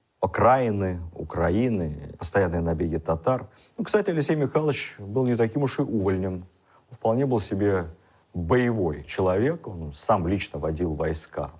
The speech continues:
на войну и был весьма осмотрительным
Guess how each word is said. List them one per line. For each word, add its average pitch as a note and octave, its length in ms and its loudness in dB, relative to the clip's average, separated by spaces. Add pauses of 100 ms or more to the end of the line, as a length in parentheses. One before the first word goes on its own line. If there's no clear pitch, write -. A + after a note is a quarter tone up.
(100)
на E2 100 -4
войну E2 520 -2 (220)
и C#3+ 260 -4
был B2 340 -2
весьма C#3+ 540 -2
осмотрительным B2 880 0